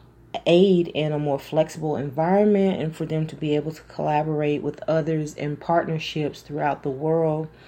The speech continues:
And these things can benefit them in multiple ways. And they can explore the benefits and of learning commons and the benefits of collaborating together,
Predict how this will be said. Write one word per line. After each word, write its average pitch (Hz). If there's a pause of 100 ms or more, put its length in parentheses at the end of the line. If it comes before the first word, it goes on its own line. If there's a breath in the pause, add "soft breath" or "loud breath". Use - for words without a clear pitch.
(300 loud breath)
And 170
these 190 (100)
things 185
can 165
benefit 175
them 151
in 151
multiple 165
ways. 175 (360 loud breath)
And 180
they 220
can 240
explore 208
the 170
benefits 156 (100)
and 147 (1000)
of 165 (280)
learning 165
commons 151
and 147
the 143
benefits 165
of 143
collaborating 147
together, 147